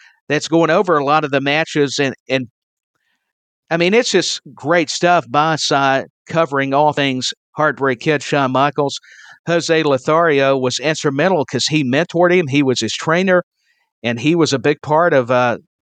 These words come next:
the mid to late nineties, uh, wrestling boom with Shawn Michaels, and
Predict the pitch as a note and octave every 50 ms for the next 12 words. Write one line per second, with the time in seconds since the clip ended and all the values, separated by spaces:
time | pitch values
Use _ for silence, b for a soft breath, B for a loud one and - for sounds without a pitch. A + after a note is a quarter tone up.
0 | _ _ - C#3+ C#3 C3+ D3 D3+ D#3 C#3 C#3+ C#3+ C#3+ D3 D3 B2+ B2+ C#3 C#3+ D3+
1 | D3 C#3 C3+ C3+ B2 - - B2+ A#2+ A#2 A#2 G#2 A#2 C3+ D3 D3+ - - D#3 D3
2 | C3+ B2+ A2 C3 C3+ C#3+ D#3+ D3+ C3+ C3 D3 F3 E3+ - - - D3+ C3 B2+ A#2+
3 | A#2 A#2 A2+ A#2 - - C#3+ D#3+ - - C3 A#2 G#2+ G2